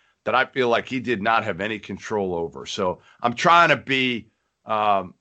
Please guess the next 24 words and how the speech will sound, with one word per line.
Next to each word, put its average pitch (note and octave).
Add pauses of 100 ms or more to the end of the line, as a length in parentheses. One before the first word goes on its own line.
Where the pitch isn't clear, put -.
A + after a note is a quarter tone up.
(120)
somebody C#3
that, A2+
that, G2
that, G#2
again, G#2
can G#2
understand A#2+
a F2
twenty-two-year-old G#2+
and E2
what G#2
he's G#2+
gone G2
through. F#2
And A2 (260)
part E3+
of F3+
the E3+
reason E3+
I'm D3+
doing D3+
that E3
right D#3+
now, E3